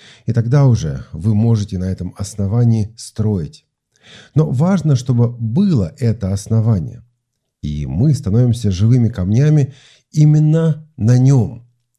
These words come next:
Давайте прочитаем, э, теперь шестой стих второй главы первого послания Петра. "Ибо сказано в Писании: "Вот я полагаю в Сионе камень краеугольный, избранный, драгоценный,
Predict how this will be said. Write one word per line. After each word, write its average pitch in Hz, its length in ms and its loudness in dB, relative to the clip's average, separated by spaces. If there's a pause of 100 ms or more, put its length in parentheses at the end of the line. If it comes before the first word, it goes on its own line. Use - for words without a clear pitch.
(640)
Давайте 120 300 -4
прочитаем, 104 600 -2 (120)
э, 85 200 -6
теперь 98 320 -4
шестой 107 560 -4
стих - 560 -4 (100)
второй 101 360 -2
главы 95 500 -2 (220)
первого 90 260 -2
послания 80 580 -6
Петра. - 440 -6 (1400)
"Ибо 139 420 2
сказано 143 600 2
в 120 80 -8
Писании: 123 680 -2 (560)
"Вот 127 400 -2
я 120 160 0
полагаю 120 680 0
в 107 100 -6
Сионе 120 720 0
камень 127 500 2
краеугольный, 113 1000 0 (160)
избранный, 95 840 -2
драгоценный, 117 1000 -2